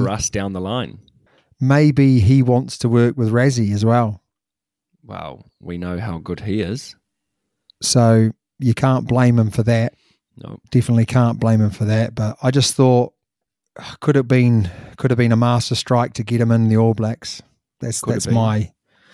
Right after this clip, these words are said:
Speaker 1: But then where do you go
Speaker 2: talking
Speaker 1: from there?
Speaker 2: about, talking about coaches going and coaching overseas. My first story is Dane Cole's verdict on Joe Schmidt taking over the Wallabies.
Speaker 1: Yep.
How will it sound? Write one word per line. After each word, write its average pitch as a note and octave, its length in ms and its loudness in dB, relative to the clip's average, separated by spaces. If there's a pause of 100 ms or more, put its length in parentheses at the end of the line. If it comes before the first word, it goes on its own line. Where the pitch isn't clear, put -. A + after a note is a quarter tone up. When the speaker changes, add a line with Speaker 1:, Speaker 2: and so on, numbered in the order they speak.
(220)
Speaker 1:
But F#2 120 -8
then G#2 180 -8
where G#2 120 -8
do G2 60 -8
you F#2+ 60 -10
go F#2+ 100 -14
Speaker 2:
talking G3 380 4
Speaker 1:
from B2 100 2
there? A#2+ 100 2
Speaker 2:
about, G#2 160 -8 (760)
talking E3 280 2
about C#3 280 -2
coaches B2+ 560 0
going B2+ 320 2
and A#2+ 260 2
coaching B2 360 0
overseas. A#2 600 2
My C#3+ 260 4
first A#2 320 2
story A#2 580 0
is B2+ 280 0
Dane D#3 460 2
Cole's D#3+ 380 2
verdict C3+ 520 2
on A2+ 200 0
Joe C3 300 2
Schmidt C#3+ 400 0 (800)
taking B2+ 380 0
over B2 220 2
the A#2 80 2
Wallabies. A2+ 640 0 (500)
Speaker 1:
Yep. A2+ 500 -4